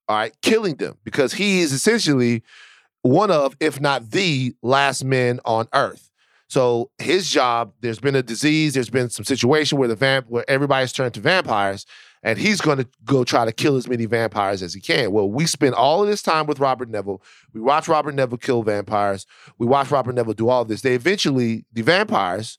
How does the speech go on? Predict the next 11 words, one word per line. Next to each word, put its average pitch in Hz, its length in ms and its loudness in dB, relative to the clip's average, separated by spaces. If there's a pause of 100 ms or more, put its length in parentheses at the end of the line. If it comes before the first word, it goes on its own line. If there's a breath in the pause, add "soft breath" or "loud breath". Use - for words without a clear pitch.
(560 loud breath)
uh, 113 360 2
eventually, 120 800 0
vampire-like 120 580 0
creatures 95 420 -6
or - 20 -8
whatever, 90 240 -2
they 131 120 0
eventually 151 420 0
capture 226 440 0
Robert 90 340 -2
Neville. 76 300 -10